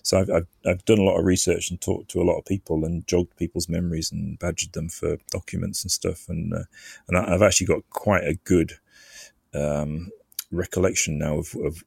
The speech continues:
of what happened and, and how we made those games, and, and, and, uh, I, I put it all down. So, so yeah, that's, that's coming in a, in a month or so, hopefully.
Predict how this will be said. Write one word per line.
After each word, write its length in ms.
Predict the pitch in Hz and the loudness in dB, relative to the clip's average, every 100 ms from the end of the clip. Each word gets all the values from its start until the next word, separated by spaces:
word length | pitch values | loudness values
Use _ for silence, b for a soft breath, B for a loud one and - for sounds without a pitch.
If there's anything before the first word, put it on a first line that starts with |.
| - | -6
of 180 | 82 87 | -4 0
what 200 | 85 90 | 0 0
happened 320 | 87 82 80 | -2 -4 -4
and, 300 | 82 80 82 | -2 -4 -4
and 200 | 78 82 | -4 0
how 100 | 92 | 2
we 140 | 87 | 4
made 260 | 85 95 - | 4 4 4
those 180 | 80 - | 0 0
games, 340 | 71 69 - | -4 -6 -8
and, 220 | 76 76 | -8 -8
and, 300 | 78 73 73 - 73 | -10 -12 -14 -14 -12
and, 280 | 71 73 | -10 -8
uh, 200 | 71 71 - _ - | -8 -8 -10 _ -14
I, 60 | - - - | -14 -10 -10
I 60 | |
put 200 | - 90 | 0 0
it 60 | 85 | 2
all 140 | 78 | 0
down. 320 | 80 95 95 85 | 2 2 2 0
So, 280 | 90 87 85 B B B B | 0 0 -2 B B B B
so 180 | - 92 | 0 4
yeah, 220 | 95 135 - - | 6 4 0 -4
that's, 360 | - - - - | -4 -2 -4 0
that's 240 | 95 101 | 0 0
coming 380 | - 104 98 95 | 2 4 6 6
in 100 | 104 | 6
a, 160 | 95 90 | 4 4
in 120 | 98 | 2
a 40 | |
month 220 | 98 127 - | 2 2 2
or 40 | |
so, 220 | - 80 | 4 6
hopefully. 380 | 104 - 95 | 4 0 -2